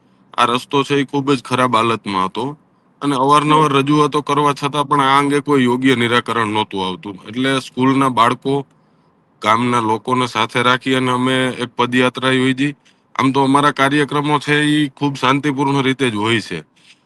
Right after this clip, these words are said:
Speaker 1: ખબર નહીં કાલે કેમ પોલીસે મામલતદાર કચેરીથી સો મીટર આગળ એક બેરિકેટિંગ કરી દીધી અને બેરિકેટિંગ કરીને ત્યાં જ અમને રોકી દેવામાં આવ્યા કે નહીં, કાયદો અને વ્યવસ્થા જાળવવા માટે તમને અહીંથી આગળ જવા દેવામાં નહીં આવે. એટલે એ મુદ્દે ત્યાંના સ્થાનિક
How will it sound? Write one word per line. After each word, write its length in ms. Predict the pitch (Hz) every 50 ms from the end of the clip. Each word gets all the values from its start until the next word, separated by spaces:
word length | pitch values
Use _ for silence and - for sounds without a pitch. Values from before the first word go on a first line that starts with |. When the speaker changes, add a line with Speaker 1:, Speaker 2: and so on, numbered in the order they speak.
| _ _ -
Speaker 1:
ખબર 240 | - 127 143 147 156
નહીં 160 | 170 170 160
કાલે 340 | - 135 139 147 151 151 135
કેમ 280 | - 143 147 151 147
પોલીસે 480 | 135 139 135 143 147 151 139 - 156 151
મામલતદાર 600 | 139 135 123 123 131 139 143 139 127 147 147 143
કચેરીથી 500 | 131 139 131 - 143 131 135 135 139 143
સો 220 | 131 - 139 135 139
મીટર 320 | 139 135 127 131 139 131
આગળ 360 | 127 127 127 123 139 139 139 135 127 117 -
એક 120 | 123 127 110
બેરિકેટિંગ 680 | 113 117 117 120 135 131 139 139 - - 135 139 127
કરી 180 | 139 143 147
દીધી 360 | 143 139 151 143 156 180 180 175 _ _ _ _ _ _ _ _ -
અને 200 | - 123 143 139
બેરિકેટિંગ 640 | 131 139 143 147 160 143 156 156 143 160 151 156 -
કરીને 320 | 160 156 160 156 147 127
ત્યાં 180 | 147 151 151 151
જ 80 | 143
અમને 200 | 143 147 151 143
રોકી 280 | 123 131 135 120 - 127
દેવામાં 420 | 123 123 120 120 113 113 113 113
આવ્યા 160 | 113 113 113
કે 120 | 107 117 113
નહીં, 200 | 123 131 135 123
કાયદો 320 | - 120 123 131 135 139
અને 120 | 135 143 131
વ્યવસ્થા 460 | 127 127 135 135 139 131 - 135 131
જાળવવા 400 | 123 123 127 135 131 131 135 139
માટે 300 | 139 135 135 135 160 160
તમને 300 | 135 139 139 139 139 139
અહીંથી 200 | 135 135 127 131
આગળ 300 | 123 123 127 127 127 117
જવા 280 | 107 117 117 117 113
દેવામાં 380 | 104 107 110 107 104 101 95 101
નહીં 220 | 107 101 92 87
આવે. 160 | 87 82 92 117 120 - _ - - - _ -
એટલે 260 | 139 143 143 143 151
એ 40 | 156
મુદ્દે 340 | 151 156 160 151 160 165 156
ત્યાંના 280 | 139 156 156 160 160
સ્થાનિક 480 | 147 - - - 139 143 147 156 147